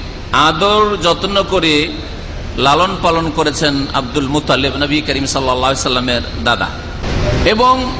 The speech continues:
ছোট ছোট ছেলেদেরকে, কচি কাচাদের দেখলে অনেক সময় ভবিষ্যৎবাণী অনেকে করে থাকেন, আর অনেক সময় ঠিক হয়। মানুষের মন থেকে ক-, কোনো কোনো কথা বেরোলে সব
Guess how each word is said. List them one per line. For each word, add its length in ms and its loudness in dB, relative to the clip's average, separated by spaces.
ছোট 200 4
ছোট 240 2
ছেলেদেরকে, 760 2
কচি 240 0
কাচাদের 560 0
দেখলে 760 2
অনেক 320 0
সময় 720 0
ভবিষ্যৎবাণী 1300 0
অনেকে 400 2
করে 380 0
থাকেন, 460 0
আর 120 2
অনেক 240 2
সময় 300 0
ঠিক 220 -2
হয়। 180 -2
মানুষের 460 2
মন 340 0
থেকে 380 0
ক-, 120 -6
কোনো 160 2
কোনো 260 0
কথা 280 2
বেরোলে 460 2
সব 180 -2